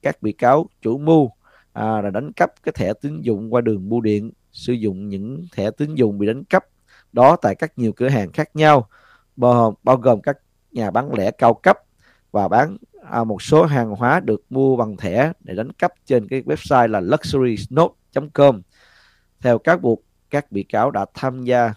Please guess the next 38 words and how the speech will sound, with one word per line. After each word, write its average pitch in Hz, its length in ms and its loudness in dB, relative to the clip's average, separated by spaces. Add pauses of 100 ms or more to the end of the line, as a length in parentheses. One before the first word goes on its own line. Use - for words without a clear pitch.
(140)
vào 104 200 -8
một 90 240 -14
kế 151 100 -4
hoạch 117 200 -10 (200)
dài 120 440 2
nhiều 120 320 -6
năm 131 300 -4 (460)
nhằm 110 340 -6
thao 131 180 4
túng 143 280 -4
các - 260 -4
công 131 180 -6
ty 135 140 -2
thẻ 113 220 -4
tín 147 240 -10
dụng 104 280 -4 (140)
và - 100 -10
các - 260 -10
nhà 113 160 -6
bán 107 220 -6
lẻ 98 160 -2
lớn 151 360 0 (160)
khắp - 160 -2 (100)
New 123 320 0
York 170 140 2 (100)
và 110 80 -4
New 107 300 -4
Jersey 143 460 -2 (880)
bằng 123 260 -4
cách - 300 -4
đánh 170 160 -4
cắp - 220 -4
thẻ 95 160 -6
tín 165 260 -6
dụng 113 280 -2 (160)
và 87 120 -10
sử 104 180 -8
dụng 104 320 -8